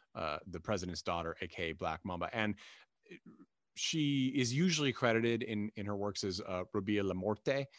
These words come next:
Um, she has an interesting history. She's a dancer, and she danced for Prince, uh, on, on, on, uh, Diamond and Pearl's tour, is on a cover of that, uh,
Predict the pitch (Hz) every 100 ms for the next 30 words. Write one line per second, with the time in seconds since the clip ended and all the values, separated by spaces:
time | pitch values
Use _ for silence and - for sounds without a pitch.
0 | - - - - 95 92 95 110 - 208
1 | 233 - - 143 131 127 143 123 - 147
2 | 123 104 - 160 170 139 147 175 - 87
3 | 120 _ - - 117 117 - - 151 147
4 | 147 - _ - 131 117 113 113 - 113
5 | 117 113 - - - 120 - 156 - -
6 | - - - 107 98 104 101 98 98 98
7 | - 98 95 92 92 90 104 101 98 92
8 | 147 143 - 143 139 123 98 92 - 131
9 | 123 123 123 - - - 110 107 117 107
10 | 107 107 - 87